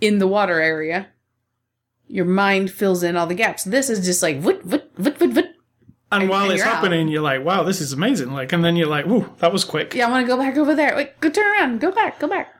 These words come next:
Speaker 2: Yeah, and there's another, there's that sequence, and then there's another sequence where <clears throat> he gets to the, what do you call that place where Rihanna is?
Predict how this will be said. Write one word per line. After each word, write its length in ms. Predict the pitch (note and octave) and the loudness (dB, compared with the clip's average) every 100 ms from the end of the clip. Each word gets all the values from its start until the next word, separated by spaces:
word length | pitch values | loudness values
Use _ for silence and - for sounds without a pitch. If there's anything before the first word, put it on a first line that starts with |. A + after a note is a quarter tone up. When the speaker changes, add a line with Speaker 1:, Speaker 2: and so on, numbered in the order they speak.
| _ | _
Speaker 2:
Yeah, 420 | F#3 F3+ E3+ - - - | 0 2 2 -2 -8 -2
and 180 | G3 G3 | 2 2
there's 140 | F3 | 2
another, 640 | F#3+ G3 G3 G#3 G3 - - | 2 2 2 2 0 -2 -8
there's 280 | G3 F3+ D3+ | -2 -2 0
that 180 | F#3+ A3+ | 0 0
sequence, 420 | - G#3+ A3+ G#3 | 0 0 0 0
and 160 | - G3 | 0 0
then 100 | A3 | 2
there's 140 | G#3+ D#3+ | 2 2
another 280 | F3 F#3 G#3+ | 0 2 2
sequence 560 | - A#3 - A3+ G3+ | 2 0 0 0 0
where 400 | E3+ E3+ E3 D#3+ | 0 2 2 0
<clears throat> 320 | - G#3 D#3+ | -2 -2 -4
he 120 | A3 F3 | -4 0
gets 280 | F3+ E3+ | 0 0
to 120 | - E3+ | -2 -2
the, 340 | E3 D#3+ D#3 _ _ _ _ - _ | 0 -2 -4 _ _ _ _ -20 _
what 140 | F3 E3 | 0 0
do 60 | |
you 40 | E3+ | 0
call 200 | G3 F#3 | 2 2
that 160 | D3+ | 0
place 420 | - D3 C#3+ - - | -4 -6 -6 -10 -6
where 240 | D#3 D3+ | -6 -4
Rihanna 520 | D3 F3+ D#3+ D#3 D3+ C3 | -6 -2 0 0 -4 -6
is? 260 | C#3+ - | -10 -12